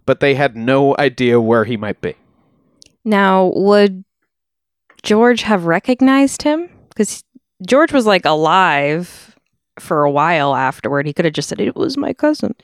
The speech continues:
Speaker 1: That's a great question, and I think you'll find it's an open one.
Speaker 2: Mm-hmm.
Speaker 1: Um, my best knowledge of the facts is that these two had known each other when they were young, were never close. The branches of their family were never particularly close, but they were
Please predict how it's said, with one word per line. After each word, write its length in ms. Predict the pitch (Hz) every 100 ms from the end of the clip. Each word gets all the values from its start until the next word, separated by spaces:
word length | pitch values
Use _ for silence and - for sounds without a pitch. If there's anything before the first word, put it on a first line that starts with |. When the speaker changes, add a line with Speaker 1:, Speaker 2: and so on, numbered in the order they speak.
| - - - _ -
Speaker 1:
That's 160 | -
a 40 | 175
great 200 | 185 185
question, 420 | 185 180 - 190
and 180 | 160 147
I 80 | 139
think 200 | 160 151
you'll 120 | 139
find 360 | - 151 160 156
it's 180 | 139
an 120 | 127 123
open 480 | 131 147 190 202 202
one. 460 | - 190 202 233 226 - -
Speaker 2:
Mm-hmm. 40 | 190
Speaker 1:
Um, 440 | 135 131 127 120
my 140 | 139 143
best 320 | 135 156 -
knowledge 400 | 156 147 151 127
of 80 | 117
the 60 |
facts 560 | 104 - 156 160 - -
is 220 | 139 120
that 200 | 123 117
these 240 | 131 120 -
two 280 | - 127
had 260 | 110 120 110
known 340 | 120 135 147
each 180 | 143 -
other 320 | 131 123 123
when 220 | 117 120 117
they 100 | 110
were 180 | 104
young, 920 | 104 107 127 139 202 226 165 135 127 123
were 120 | 131
never 220 | 156 156
close. 460 | - 139 110 104 -
The 80 |
branches 360 | 104 123 120 113
of 20 |
their 100 | 107
family 320 | 101 123 120 107
were 120 | 104
never 180 | 104 104
particularly 560 | - 117 110 110 101
close, 280 | 92 107 95
but 120 | -
they 120 | 104 98
were 200 | 101